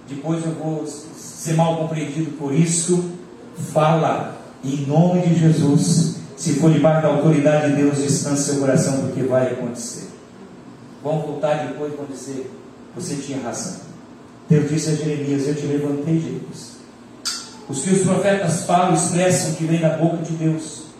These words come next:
e são carregadas de unção e de poder, e elas se manifestam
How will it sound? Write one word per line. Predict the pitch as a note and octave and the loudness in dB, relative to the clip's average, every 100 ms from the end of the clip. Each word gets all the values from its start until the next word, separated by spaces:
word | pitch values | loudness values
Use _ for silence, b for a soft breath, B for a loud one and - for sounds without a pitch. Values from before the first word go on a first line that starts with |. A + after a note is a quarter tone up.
| - - - - - | -20 -20 -20 -18 -4
e | |
são | - F3+ E3 | 0 2 4
carregadas | D#3+ E3+ E3+ F3 E3 | 4 4 4 4 4
de | E3 | 4
unção | D#3+ D#3 - F#3+ F#3+ | 4 4 2 4 4
e | |
de | E3+ - | 4 2
poder, | F3 E3+ C3+ C3+ - - - - - - - - - C3+ | 2 2 0 -2 -6 -12 -18 -20 -20 -20 -20 -20 -14 0
e | D#3+ | 2
elas | F#3 | 4
se | - - G#3 | 4 2 2
manifestam | G#3 E3 E3 F#3 F3+ - - | 2 2 4 4 4 2 -2